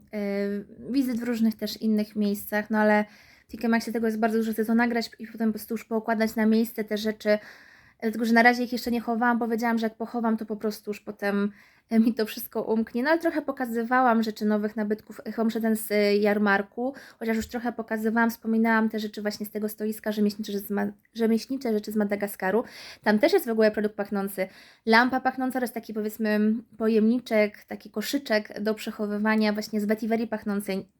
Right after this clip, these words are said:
wiecznie pachnący prezent, wiecznie pachnący koszyczek, wiecznie do przechowywania, prezentowania rzeczy, e, ulokowywania, czy też wiecznie pachnąca lampa. Ja się zdecydowałam akurat tam na inne produkty, natomiast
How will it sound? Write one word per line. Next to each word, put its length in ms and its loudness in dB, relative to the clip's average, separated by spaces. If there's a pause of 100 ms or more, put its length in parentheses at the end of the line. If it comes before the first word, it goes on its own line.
(160)
wiecznie 320 0
pachnący 640 0 (500)
prezent, 460 2
wiecznie 320 -2
pachnący 460 -4
koszyczek, 400 -4
wiecznie 220 -2
do 80 -6
przechowywania, 580 0
prezentowania 640 0
rzeczy, 280 -4 (360)
e, 360 4
ulokowywania, 640 2
czy 100 -10
też 120 -4
wiecznie 200 -2
pachnąca 580 -2
lampa. 440 0
Ja 100 4
się 60 -2
zdecydowałam 360 0
akurat 200 -2
tam 120 0
na 80 2
inne 240 -2
produkty, 380 -4
natomiast 380 0